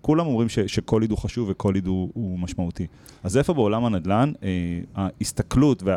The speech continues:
והזווית ההסתכלות היא אולי שונה, ואני גם אשאל, איך יוצרים את אותו, את אותו אינגייג'מנט הזה המשמעותי ללידים האלה, שלא רק דרך להקיע עליך חומר, "הנה המפרט, הנה השכונה",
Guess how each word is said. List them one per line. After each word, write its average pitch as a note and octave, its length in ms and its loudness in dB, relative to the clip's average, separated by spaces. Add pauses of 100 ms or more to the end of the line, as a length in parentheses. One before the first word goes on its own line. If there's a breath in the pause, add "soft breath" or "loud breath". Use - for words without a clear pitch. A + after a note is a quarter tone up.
והזווית F2+ 420 0
ההסתכלות G#2+ 460 0
היא G2+ 60 0
אולי F2+ 220 2
שונה, F2+ 400 -2 (500 soft breath)
ואני G2+ 240 4
גם F#2 140 4
אשאל, F#3 340 2 (400 loud breath)
איך C3+ 200 4
יוצרים C3+ 480 2
את G#2 120 0
אותו, G2+ 840 2
את - 120 -4
אותו G#2 320 2
אינגייג'מנט G#2+ 580 2
הזה G2+ 140 0
המשמעותי F#2 560 0
ללידים C3 520 2
האלה, D3 200 2 (280 loud breath)
שלא A#2 220 2
רק E3 220 2
דרך A#2 540 2 (140)
להקיע A2 480 0
עליך G#2+ 160 2
חומר, F#2 480 -2 (100)
"הנה C#3+ 200 0
המפרט, A#2 600 0
הנה C3 200 0
השכונה", G#2+ 500 0